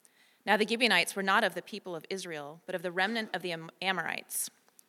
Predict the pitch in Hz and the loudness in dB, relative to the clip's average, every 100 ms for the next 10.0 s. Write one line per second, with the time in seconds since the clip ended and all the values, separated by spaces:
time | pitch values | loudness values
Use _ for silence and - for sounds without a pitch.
0 | - 214 240 240 339 370 359 - 185 175 | -2 2 2 0 -4 -6 -6 -6 -4 -2
1 | 156 160 202 - - 220 247 254 214 - | -2 -2 -4 -2 -4 -2 -2 -2 -2 -2
2 | 190 185 151 143 170 - - - _ - | -2 -2 -4 -10 -14 -18 -20 -20 _ 2
3 | 220 254 233 185 202 185 185 - 190 190 | 4 4 4 2 2 2 -2 0 0 -2
4 | 180 165 165 165 156 156 165 170 202 160 | -4 -2 0 0 -2 -8 -4 0 0 0
5 | - 165 - 202 196 165 - 180 170 151 | -4 -10 -10 -10 -6 -8 -4 -6 -4 -6
6 | 139 156 156 165 156 92 - _ _ _ | -6 -8 -10 -8 -8 -8 -12 _ _ _
7 | _ _ _ - 226 247 233 233 220 220 | _ _ _ 0 4 2 2 2 2 2
8 | 180 165 151 139 135 - - - - 214 | -4 -4 -4 -6 -6 -6 -6 -8 -2 2
9 | - 277 262 226 269 - 151 123 120 202 | 4 4 2 0 -2 -4 -6 -6 -10 -12